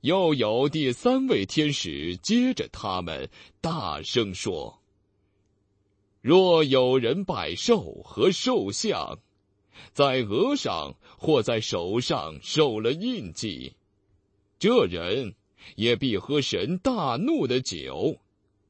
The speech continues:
此酒斟在神愤怒的杯中，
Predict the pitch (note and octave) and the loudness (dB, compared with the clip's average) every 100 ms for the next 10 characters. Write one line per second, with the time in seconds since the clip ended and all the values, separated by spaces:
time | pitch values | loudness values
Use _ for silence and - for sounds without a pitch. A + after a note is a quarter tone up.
0 | _ _ _ _ _ _ - D3 F#3+ A2 | _ _ _ _ _ _ 0 2 4 2
1 | G#2+ A2+ C#3+ B2+ D3+ D3 C#3+ F2+ - G2+ | 0 2 0 2 0 0 -6 -8 -4 -4
2 | G#2 E3+ - C#4+ B3 G#2 C3 E3+ D#2+ D2 | -2 -4 -4 -4 -2 -4 -4 -4 -4 -8
3 | - C#3 B2 G2+ C3+ A#2 F#2 | -2 -2 0 -2 -2 -2 -8